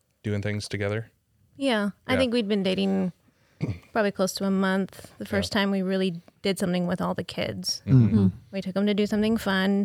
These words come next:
Speaker 2: the pumpkin patch, and
Speaker 1: Right.
Speaker 2: had a fun day. And, um, and then from then on, we would have, like,
Speaker 1: Dinners
Speaker 2: dinners
Speaker 1: and
Speaker 2: together.
Speaker 1: lunches and things that we could do together.
Speaker 2: Yeah.
Speaker 1: Mm-hmm.
Speaker 2: It wasn't every day or anything, but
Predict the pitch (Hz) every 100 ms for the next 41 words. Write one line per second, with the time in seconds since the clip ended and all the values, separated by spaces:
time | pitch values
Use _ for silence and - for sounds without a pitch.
0 | 202 196 196 196 196 185 180 180 180 180
1 | - - - - 175 180 185 196 - 214
2 | 214 190 185 185 185 180 175 196 - -
3 | - - - - 196 190 180 180 185 -
4 | 220 214 202 208 208 208 202 196 - 220
5 | 214 196 180 185 180 175 175 - - -
6 | _ _ _ _ _ - - 95 90 208
7 | 226 202 196 - 196 190 185 190 190 95
8 | - 95 95 92 87 85 95 92 92 90
9 | 90 87 87 90 87 87 87 110 220 208
10 | 185 185 - 90 190 226 202 185 180 175
11 | 175 175 180 175 180 180 180 185 185 180